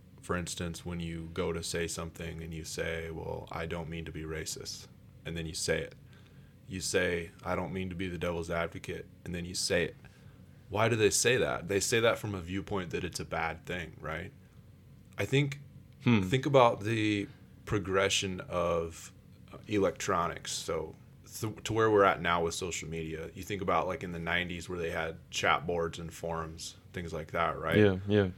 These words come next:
Speaker 1: Those were utilized as something where people would play the devil's advocate nonstop, right? They would exhaust every angle of an argument to get to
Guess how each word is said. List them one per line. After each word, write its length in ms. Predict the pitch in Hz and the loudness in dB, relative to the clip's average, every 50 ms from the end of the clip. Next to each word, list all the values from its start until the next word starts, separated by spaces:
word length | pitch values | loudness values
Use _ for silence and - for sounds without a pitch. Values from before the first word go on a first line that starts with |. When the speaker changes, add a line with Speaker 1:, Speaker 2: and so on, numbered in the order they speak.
| - - | -10 -4
Speaker 1:
Those 220 | - 110 110 107 110 | 0 0 0 0 0
were 100 | 117 107 | -2 -2
utilized 760 | 98 98 110 113 113 110 104 98 98 95 92 92 92 - 95 | 0 0 0 2 4 6 6 8 8 6 6 4 0 -2 -4
as 100 | 87 85 | -4 -4
something 540 | - - - 95 90 - - 87 85 82 85 | -2 -2 -2 -2 -4 -4 -6 -6 -6 -4 -4
where 120 | 85 82 | -6 -6
people 380 | - - 101 90 - 92 85 80 | -6 -6 -8 -6 -6 -6 -6 -4
would 160 | 85 80 - | -6 -8 -6
play 220 | - 90 90 87 | -4 -2 -2 -2
the 80 | 85 80 | -2 -2
devil's 340 | 82 82 82 80 80 82 82 | -4 -4 -2 -2 -4 -4 -2
advocate 640 | 78 80 85 80 - 90 - - 85 80 - - 90 | -2 -2 -2 -4 -4 -10 -8 -8 -6 -6 -8 -8 -8
nonstop, 640 | 87 82 82 82 82 80 - - 95 85 82 82 - | -6 -6 -4 -4 -4 -4 -4 0 2 2 0 0 -2
right? 320 | - 82 85 85 82 - - | -2 -2 0 0 0 -2 -4
They 120 | 90 85 | -6 -4
would 160 | 85 80 80 | -4 -4 -6
exhaust 600 | - - 87 82 85 90 85 87 87 - - - - | -6 -8 -8 -4 -2 0 2 2 2 0 -4 -4 -4
every 460 | 90 90 87 85 87 87 90 82 - | -4 -4 -4 -4 -6 -6 -6 -6 -6
angle 440 | - 87 87 85 87 85 85 82 80 80 | -6 -6 -4 -4 -4 -4 -4 -4 -4 -4
of 100 | 80 82 | -4 -6
an 80 | 80 | -6
argument 600 | 73 80 85 85 82 - 82 80 80 82 - - | -4 -2 -2 -2 -4 -4 -6 -6 -6 -6 -8 -6
to 120 | - 92 82 | -6 -6 -4
get 320 | - 90 85 80 - - | -2 -2 -2 -2 -2 -6
to 340 | - - 90 82 82 82 | -8 -6 -4 -4 -4 -6